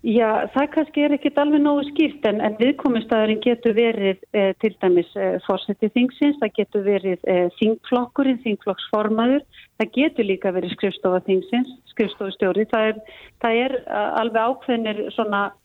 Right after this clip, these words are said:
eh, möguleikar í stöðunum að segja það þannig, en hérna, ég held að þetta mætti alveg vera skýrara.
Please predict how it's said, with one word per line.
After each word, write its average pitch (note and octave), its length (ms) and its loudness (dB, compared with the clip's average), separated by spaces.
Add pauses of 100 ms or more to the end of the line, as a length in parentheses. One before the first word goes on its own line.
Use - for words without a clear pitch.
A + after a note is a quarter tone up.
(340)
eh, G#3 180 2
möguleikar A3 560 2
í G3+ 120 -4
stöðunum G#3 440 0
að A3+ 340 -2
segja G3+ 220 2
það G3+ 140 -4
þannig, G3+ 420 0 (460)
en G#3 200 2
hérna, G3+ 400 0
ég G#3+ 120 4
held A3+ 160 -2
að G#3+ 120 -2
þetta A#3 240 0
mætti A3+ 320 -2
alveg G#3+ 260 0
vera F#3+ 280 0 (180)
skýrara. F3 380 -2